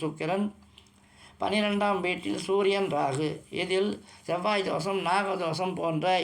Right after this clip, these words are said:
எந்த ஒரு தோஷமும் இல்லை. இது ஒரு சுத்த ஜாதகமாகும். அப்படி இருந்தும் இவருக்கு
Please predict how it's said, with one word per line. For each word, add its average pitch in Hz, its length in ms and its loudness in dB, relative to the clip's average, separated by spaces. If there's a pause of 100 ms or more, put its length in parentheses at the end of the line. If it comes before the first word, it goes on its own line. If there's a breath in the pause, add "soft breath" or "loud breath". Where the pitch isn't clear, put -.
(100)
எந்த 202 260 0
ஒரு 170 240 2
தோஷமும் 170 420 -2 (100)
இல்லை. 147 240 0 (720 loud breath)
இது 196 200 2
ஒரு 190 220 2
சுத்த 185 400 -2
ஜாதகமாகும். 175 760 0 (440 loud breath)
அப்படி 190 300 -2
இருந்தும் 175 480 0 (180)
இவருக்கு 185 380 -2